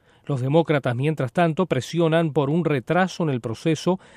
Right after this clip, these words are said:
hasta que se pueda realizar una investigación completa de ambas acusaciones. La primera mujer en acusar a Kavanaugh testificará ante el Congreso el jueves junto al propio Kavanaugh.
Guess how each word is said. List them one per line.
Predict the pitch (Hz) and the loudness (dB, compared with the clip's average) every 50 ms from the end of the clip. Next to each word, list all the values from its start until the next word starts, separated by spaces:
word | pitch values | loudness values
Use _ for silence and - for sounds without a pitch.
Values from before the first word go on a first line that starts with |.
| - - | -16 -8
hasta | - 156 143 - - 156 | -6 -6 -4 -2 -2 -2
que | 135 139 | -2 -4
se | - - | -4 -4
pueda | 139 - 170 175 180 170 | -2 0 0 2 2 2
realizar | 156 156 147 131 120 - - 165 | 2 0 -2 -2 -4 -2 -2 0
una | 165 156 | 0 0
investigación | 151 131 123 117 - 135 127 123 - - 160 151 | 0 -2 -2 -4 -4 -4 -4 -4 -2 -2 -4 -2
completa | 131 147 131 123 110 - 151 160 175 170 - 196 180 | -2 -2 -2 -2 -2 0 0 2 2 2 2 2 2
de | 151 127 | 2 2
ambas | 127 127 123 127 - | 2 0 0 -2 -4
acusaciones. | 135 110 113 113 117 120 - - 131 117 101 90 - 76 - - - _ _ _ _ _ _ _ _ _ _ - | -4 -6 -6 -4 -6 -6 -6 -4 -6 -6 -6 -8 -12 -14 -18 -20 -20 _ _ _ _ _ _ _ _ _ _ -4
La | 143 143 | -2 -2
primera | - - 131 131 147 147 143 | -2 0 0 2 2 2 2
mujer | 139 127 - 175 160 | 0 0 0 0 0
en | 147 143 139 | 2 2 0
acusar | 127 - 135 - - 156 139 | -2 -4 -4 -2 -2 0 0
a | 135 | 0
Kavanaugh | - - 151 151 156 156 156 170 170 156 | 0 0 2 2 2 2 2 2 0 0
testificará | - 143 - - 151 - 139 120 - 131 127 139 | -2 -4 -2 -2 -6 -6 -6 -4 -4 -2 -2 -2
ante | 147 135 147 | -2 -2 -2
el | 127 117 | -4 -2
Congreso | - 110 117 123 139 151 147 - - 147 | -2 -4 -2 0 0 0 -2 0 -2 -2
el | 127 117 | -2 -2
jueves | - - 175 180 165 120 113 143 - - - | -2 2 4 4 4 4 2 -2 -4 -6 -8
junto | - 147 156 165 170 156 - 170 170 | -2 0 0 2 0 2 2 2 2
al | 151 113 | 2 0
propio | - 147 139 120 - 135 123 | 0 -2 -2 -2 -2 -4 -2
Kavanaugh. | - 147 135 117 110 98 92 90 80 - | 0 2 0 2 0 -4 -8 -10 -14 -18